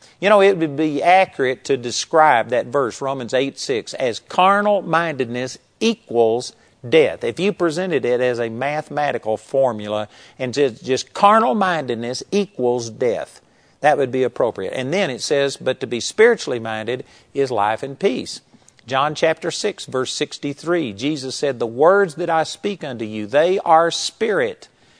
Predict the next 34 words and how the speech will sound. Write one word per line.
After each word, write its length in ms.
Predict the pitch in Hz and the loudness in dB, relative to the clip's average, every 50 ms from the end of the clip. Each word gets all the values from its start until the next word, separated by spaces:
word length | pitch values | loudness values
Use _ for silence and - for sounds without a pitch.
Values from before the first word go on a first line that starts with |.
| _ _ - | _ _ -6
and 180 | 143 139 139 143 | -4 -2 2 2
they 160 | 147 156 156 | 2 4 6
are 320 | 147 147 156 165 165 175 | 8 8 8 8 8 8
life." 440 | 180 185 196 196 175 113 95 - - | 6 6 6 4 2 0 -2 -4 -4
So 200 | - - 175 175 | 2 4 4 4
to 60 | 151 | 4
be 180 | 143 135 156 147 | 2 0 0 0
spiritually 720 | - - - - 214 220 240 233 214 - - 170 151 135 | 0 -2 2 6 6 8 8 6 2 0 -4 -4 -4 -4
minded 560 | 123 123 131 135 139 139 143 165 160 156 - | -2 -2 -2 -2 -2 0 0 0 0 0 0
is 160 | 185 180 170 - | -2 -2 -2 -2
to 120 | - 175 | -6 -6
be 200 | 151 160 202 196 | -2 -2 -2 -2
word-minded. 1080 | 196 170 160 156 185 208 226 214 196 170 139 120 117 117 113 107 95 90 87 85 82 - _ - - - - - | -2 -2 2 4 6 8 8 6 6 4 0 -4 -4 -4 -4 -4 -4 -8 -10 -12 -12 -12 _ -20 -20 -20 -10 -2
If 160 | - 135 123 127 | -2 -2 0 2
you 260 | 170 214 262 262 233 | 4 6 8 8 6
evaluated 880 | 220 175 165 190 202 214 226 208 190 165 139 131 131 123 117 113 113 | 6 6 4 4 4 4 2 0 -2 -2 -2 0 0 0 0 0 0
everything 520 | 120 123 123 117 117 110 - 131 123 113 113 | 2 2 2 2 0 -2 -2 -2 -4 -4 -4
in 180 | 135 143 131 | -4 -4 -2
light 540 | 131 127 127 135 156 185 202 208 214 202 - _ - | 0 2 4 6 6 6 4 2 0 -4 -8 _ -2
of 180 | 170 156 143 | -2 -2 0
the 100 | 143 160 | 0 -2
Word, 680 | 160 147 151 185 208 220 196 160 113 101 92 87 - - _ _ _ _ _ _ _ _ | 0 2 4 4 6 6 4 2 0 0 -2 -6 -12 -18 _ _ _ _ _ _ _ _
if 280 | - 156 151 139 - 143 | 0 2 2 2 2 -2
you 260 | 151 180 214 247 247 | 0 2 2 2 2
processed 880 | - - - 226 233 240 233 226 - - - 151 135 113 107 - - - - | 2 4 6 8 8 8 8 6 2 -2 -2 -2 0 -2 -2 -4 -8 -4 0
every 480 | 190 214 262 247 208 202 190 214 226 214 | 2 4 4 4 2 0 -4 -2 -4 -4
piece 420 | 208 - 220 208 214 214 190 - | -2 -2 0 0 0 -2 -4 -6
of 140 | 180 143 143 | -8 -4 -4
information 760 | 180 196 185 - - 165 151 156 170 180 180 - 147 123 120 | -4 -4 -4 -4 -6 -4 0 2 2 2 0 -2 -6 -8 -4
through 200 | - 151 165 175 | -2 2 2 4
what 240 | 170 170 170 170 - | 6 6 6 4 4
the 80 | 147 | 0
Word 560 | 135 127 135 160 190 214 214 214 262 233 139 127 | -2 2 4 6 8 8 8 6 2 -2 -8 -8
says, 480 | - - 131 117 107 98 92 92 - | -6 -2 -2 0 0 -2 -4 -6 -10